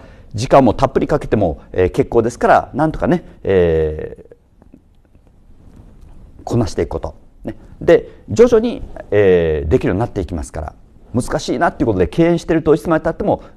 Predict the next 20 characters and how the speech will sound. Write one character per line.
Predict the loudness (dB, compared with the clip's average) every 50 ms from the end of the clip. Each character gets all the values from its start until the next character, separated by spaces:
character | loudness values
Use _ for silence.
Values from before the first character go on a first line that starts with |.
| -16 -10
で | -2 -2 0
き | 2
る | 2
よ |
う | 0
に | 0
な | -2 -2
り | -4
ま | -4 -4
せ | -4 -4 -6
ん。 | -6 -6 -10 -16 -20 _ -20 _ _ _ _ _ -20 -20 -20 -20 -20 -20 -20 -20 -20 _ -20 _ _ _ _ _ _ _ -20 _ _ _ _ -2
は | -2
い。 | -2 -2 -6 -18 -20 _ _ -4
え | 0 2 2 2 2 0
ー、 | 0
そ | -2 0
の | 0
二 | 0
点。 | 0 -2 -6 -6 -10 -16 -20 _ _ -10
ね。 | -10 -10